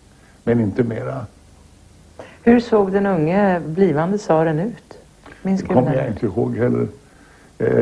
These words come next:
Speaker 1: jag minns inte. Jag kommer bara ihåg att vi, vi fick inte rasa så mycket. Man må-, man fick, fick jag lära mig också att man skulle vara rädd om honom.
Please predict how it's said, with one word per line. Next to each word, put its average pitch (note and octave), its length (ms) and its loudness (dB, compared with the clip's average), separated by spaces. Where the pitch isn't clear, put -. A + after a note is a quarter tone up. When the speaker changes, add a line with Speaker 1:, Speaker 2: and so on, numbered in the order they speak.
Speaker 1:
jag A#2 120 4
minns A#2+ 300 4
inte. G#2+ 200 0
Jag - 120 0
kommer B2 260 2
bara B2+ 220 2
ihåg A2+ 240 0
att A2 200 -4
vi, A#2 240 0
vi A#2 420 0
fick A#2+ 240 -2
inte B2+ 260 2
rasa B2+ 380 0
så B2+ 140 -4
mycket. G#2+ 280 -2
Man G#2+ 120 0
må-, G#2+ 180 0
man G#2+ 160 0
fick, A2 220 0
fick - 240 0
jag B2 160 4
lära A2+ 200 2
mig A#2 140 2
också G#2 80 -4
att A#2 60 -8
man G#2+ 100 -4
skulle A#2+ 200 -4
vara A#2 120 0
rädd A#2+ 300 2
om A2+ 120 2
honom. G2 440 -2